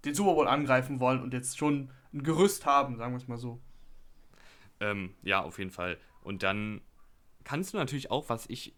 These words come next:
Speaker 2: zum Beispiel bei den Packers nie verstehe, du kannst auch mal einen Trade machen, ne? Also Packers sind für mich so ein Team, ich verstehe nicht, warum die n-, zum Beispiel nicht mal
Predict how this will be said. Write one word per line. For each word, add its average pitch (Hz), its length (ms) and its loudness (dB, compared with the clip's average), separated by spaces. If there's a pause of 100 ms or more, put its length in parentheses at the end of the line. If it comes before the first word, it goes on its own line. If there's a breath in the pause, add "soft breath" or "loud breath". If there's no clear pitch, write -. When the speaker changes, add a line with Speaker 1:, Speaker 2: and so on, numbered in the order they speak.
Speaker 2:
zum 120 120 -10
Beispiel 110 240 -6
bei - 20 0
den 101 160 -6
Packers 160 360 -12
nie 92 100 -10
verstehe, 92 500 -8 (420 soft breath)
du 98 80 -10
kannst 196 340 -6
auch 113 80 -4
mal 107 100 -4
einen 104 80 -6
Trade 208 280 -6
machen, - 280 -14
ne? 107 120 -8
Also 107 240 -8 (260)
Packers 143 280 -10
sind 151 140 -12
für - 80 -14
mich 143 140 -10
so 131 80 -8
ein 113 80 -8
Team, 131 240 -8
ich 110 100 -14
verstehe 123 340 -6
nicht, 139 180 -8
warum 110 220 -4
die 120 160 -8
n-, 139 320 -8
zum - 160 -14
Beispiel 110 320 -8
nicht 117 220 -10
mal 113 340 -4